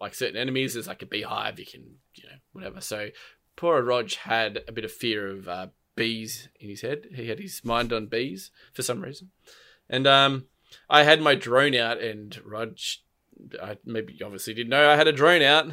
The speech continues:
and I went over to, um, Rog, being me, being a dickhead, I'm just gonna just fly my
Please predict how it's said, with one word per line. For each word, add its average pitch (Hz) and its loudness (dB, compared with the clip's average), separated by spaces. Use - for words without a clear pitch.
and 127 0
I 123 4
went 135 0
over 131 0
to, 117 -2
um, 104 -10
Rog, 131 2
being 117 -2
me, 117 -4
being 107 -8
a 104 -16
dickhead, 127 -2
I'm 110 -10
just - -16
gonna 110 -6
just 110 -14
fly 120 -4
my 113 -4